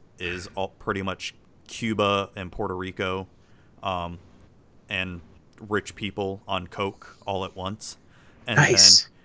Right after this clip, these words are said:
Speaker 1: then, then right north of Tampa is where it gets southern as fuck, where there's Confederate flags flying everywhere.
Speaker 2: <laughs> So you gotta go farther south to escape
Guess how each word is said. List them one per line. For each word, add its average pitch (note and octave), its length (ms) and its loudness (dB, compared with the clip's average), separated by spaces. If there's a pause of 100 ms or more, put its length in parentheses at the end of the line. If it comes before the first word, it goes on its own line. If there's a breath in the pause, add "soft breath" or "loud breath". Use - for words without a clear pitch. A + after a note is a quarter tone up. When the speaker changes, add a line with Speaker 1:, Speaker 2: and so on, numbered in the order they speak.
Speaker 1:
then, G#2 180 -2
then - 80 -14
right A#2 580 2
north C3+ 600 0
of A#2 160 -2
Tampa A2 560 -2
is F#2+ 200 -8
where F#2+ 160 -4
it F#2 80 -8
gets F2+ 240 -6
southern A#2 500 0
as G#2+ 160 -4
fuck, G#2+ 320 -2
where G2+ 140 -6
there's F#2+ 220 -6
Confederate G2 520 -6
flags F#2 340 -2
flying F2+ 320 -8
everywhere. - 580 -4
Speaker 2:
<laughs> - 60 -10 (600 loud breath)
So - 120 10
you A#3 180 12
gotta F#3+ 200 12
go D#3+ 140 12
farther D3 460 8
south C3 440 6
to C3 100 6
escape - 520 2